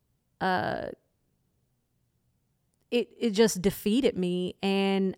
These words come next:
I remember telling my mom, I remember crying to her and saying, "I don't think I'm gonna be able to do this. I don't think I'm gonna be able to make it." I had sent out fifty packets for people to participate in my research. And due to covid,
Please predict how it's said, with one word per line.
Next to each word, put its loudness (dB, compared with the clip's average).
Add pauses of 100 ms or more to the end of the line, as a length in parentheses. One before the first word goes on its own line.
I 2
remember 0
telling -4
my -2
mom, -2 (460)
I 0
remember 4
crying 2
to -2
her 0
and -2
saying, -2
"I 0
don't 0
think -6
I'm -2
gonna 2 (140)
be 0
able 2
to 0
do 0
this. -4
I 2
don't 2
think -8
I'm -4
gonna -4
be -4
able -6
to -4
make -6
it." -10
I -4
had 0
sent -2
out -2
fifty -2
packets -8
for -6
people -4
to -10
participate -6
in -4
my -4
research. -6 (600)
And 2
due 4
to 0
covid, 2